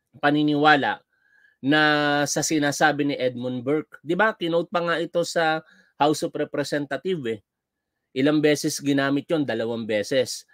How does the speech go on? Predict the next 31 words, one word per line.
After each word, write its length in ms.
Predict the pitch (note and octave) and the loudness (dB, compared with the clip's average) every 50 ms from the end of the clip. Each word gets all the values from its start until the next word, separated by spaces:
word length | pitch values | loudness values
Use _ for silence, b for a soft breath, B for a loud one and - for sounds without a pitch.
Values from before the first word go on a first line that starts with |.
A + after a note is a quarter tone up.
| _ _ _ | _ _ _
Si 160 | - - A#2 | -14 -14 -6
Congressman 640 | - C#3 C#3 C#3 C3+ C3+ C#3 - C#3+ C3+ C3 C3 B2 | -2 0 0 2 2 0 -2 -2 -2 -2 -2 0 0
Dan 160 | B2+ B2+ B2 | 0 -2 -2
Fernandez 800 | - - A#2+ A#2 A#2 B2+ C3+ C3+ C#3 C3+ C3 C3 C3+ B2+ - - - - | -2 -2 -4 -2 -2 -2 -2 -2 0 2 2 2 2 2 -2 -8 -12 -10
and 160 | G#2+ A2 G#2 | -10 -10 -6
Congressman 720 | - A#2+ A#2+ A#2 A2+ A#2+ A#2 - - A2+ A2 A2 A2+ A#2 G#2+ | -6 -6 -4 -4 -4 -6 -6 -6 -6 -6 -6 -6 -6 -6 -6
Gonzales. 880 | A2+ G#2 G#2 - - F#2+ F#2 G2+ A#2+ A2 G2 - - - - - _ _ _ _ _ _ | -6 -6 -6 -4 -4 -4 -2 0 0 0 0 0 -2 -4 -4 -8 _ _ _ _ _ _
Ginamit 480 | _ A2+ G#2 G#2 G#2+ A2+ A#2 A#2+ A2 - | _ -4 -2 -2 -2 -2 -2 -4 -4 -2
nila 320 | C3 B2+ B2 B2 A#2+ A2+ | -2 0 0 0 0 0
yung 160 | G#2 G2+ G#2+ | -2 -4 -4
mga 160 | G#2+ G#2 G2+ | -6 -6 -8
katagang, 560 | - G2+ - G#2 G#2 G#2+ G#2+ G#2 G2+ G#2 G#2 - _ _ _ _ _ _ _ _ _ _ - | -8 -6 -6 -6 -4 -4 -6 -6 -6 -8 -12 -14 _ _ _ _ _ _ _ _ _ _ -8
"Kung 160 | G2+ G#2 G2+ | -8 -6 -2
aking 320 | D#2+ A2 A2 - C3 A#2+ | -2 -2 -2 -2 -4 -6
matatandaan 640 | A#2 A2+ A2 - A2+ A2 - B2+ B2+ B2 A#2+ A2+ A#2+ | -6 -4 0 0 0 0 0 -2 0 2 2 2 2
ng 160 | B2 B2 A#2+ | 0 -2 0
tama, 320 | - C#3+ C3+ B2 A2+ E2+ F#2 | 4 4 4 4 2 0 -2
I 80 | G2 | -2
hope 240 | F#2+ A#2+ A2+ - - | -2 -4 -4 -4 -6
so, 320 | - G#2+ F#2 F#2 F#2+ F#2+ - _ _ - | -6 -6 -4 -4 -6 -8 -10 _ _ -8
masambit 560 | F#2+ F#2+ F#2+ - - G#2 G2+ F#2+ G#2 - _ | -6 -6 -6 -4 -6 -6 -4 -6 -6 -8 _
ko 80 | - G#2 | -10 -10
sa 160 | - A#2 - | -10 -8 -8
inyo 240 | G2+ G2+ G2+ G2+ F#2+ | -6 -4 -4 -4 -4
ng 160 | F#2+ F2+ F#2+ | -4 -6 -6
ganito." 480 | F#2 F#2 F2 F2+ E2+ - A2 G2+ - - _ _ _ _ _ _ _ _ _ | -4 -4 -6 -6 -2 0 2 0 0 -2 _ _ _ _ _ _ _ _ _
Ah, 160 | - G2 G2 | -8 -6 2
sabi 320 | - D#3+ E3+ F#3 G3+ G3 - | 4 4 6 8 6 6 8
po, 320 | G3 F3 E3 - - b b b b b b | 8 8 8 8 6 b b b b b b
"The 240 | B2+ C3+ D#3+ F#3+ - - | 4 6 6 6 6 6
only 960 | F#3 G#3 A3+ A#3+ A#3+ A#3+ A#3 A#3 A3+ A3+ A3+ A3+ A3 A3 A3 G#3+ G#3+ G#3 - | 6 8 8 8 8 6 4 4 2 2 2 2 0 0 0 -2 -4 -6 -8